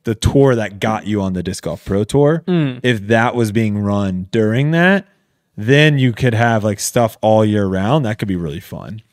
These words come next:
Speaker 1: 'Cause
Speaker 2: Yeah.
Speaker 1: then you could see, like, the future, or if college, col-, see, that, that's what I think needs to happen.
Speaker 2: College disc golf.
Speaker 1: I think college disc golf needs to get bigger.
Speaker 2: Yeah.
Speaker 1: So then there's, like, more stuff, 'cause
Speaker 2: College
Speaker 1: college
Speaker 2: disc
Speaker 1: disc golf's
Speaker 2: golf.
Speaker 1: happening right now, right?
Speaker 2: Well,
Speaker 1: Kind
Speaker 2: it's
Speaker 1: of?
Speaker 2: on a break.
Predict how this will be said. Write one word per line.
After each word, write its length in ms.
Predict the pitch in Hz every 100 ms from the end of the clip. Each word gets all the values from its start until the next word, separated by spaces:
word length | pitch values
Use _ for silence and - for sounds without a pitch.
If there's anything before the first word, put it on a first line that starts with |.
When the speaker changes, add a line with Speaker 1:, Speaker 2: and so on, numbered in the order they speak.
| _ - _ _ _ -
Speaker 1:
'Cause 80 | 135
Speaker 2:
Yeah. 60 |
Speaker 1:
then 80 | 143
you 100 | 143
could 160 | 139 -
see, 220 | 139 139
like, 220 | 127 120
the 60 | 117
future, 520 | - 127 123 - 120
or 320 | 160 165 185
if 300 | 156 156 147 -
college, 680 | 147 143 151 127 120 - -
col-, 280 | 143 147 135
see, 180 | - 147
that, 160 | 147 -
that's 300 | 127 170 175
what 80 | 190
I 80 | 151
think 220 | 160 131
needs 240 | 127 135
to 80 | 151
happen. 560 | 147 156 165 180 185 175
Speaker 2:
College 340 | 180 240 262
disc 180 | 254 208
golf. 200 | 208 156
Speaker 1:
I 80 | 147
think 200 | 185 160
college 380 | 143 143 147
disc 200 | 120 139 -
golf 260 | 151 135
needs 300 | 123 131 127
to 60 | 131
get 200 | 127 101
bigger. 540 | 107 110 147 165 160 -
Speaker 2:
Yeah. 160 | 151 131
Speaker 1:
So 160 | 151
then 160 | 135 131
there's, 160 | 123
like, 160 | 123 110
more 360 | 117 120 127 127
stuff, 400 | - 135 123 -
'cause 140 | 139
Speaker 2:
College 180 | 180 190
Speaker 1:
college 120 | 202
Speaker 2:
disc 60 | 208
Speaker 1:
disc 80 | 202
golf's 220 | 202 165
Speaker 2:
golf. 100 | 151
Speaker 1:
happening 260 | 180 190 107
right 140 | 92 85
now, 160 | 85
right? 260 | 85 120 165
Speaker 2:
Well, 140 | 175
Speaker 1:
Kind 120 | 165 160
Speaker 2:
it's 100 | 202
Speaker 1:
of? 60 |
Speaker 2:
on 140 | 180 185
a 40 |
break. 380 | 151 160 170 156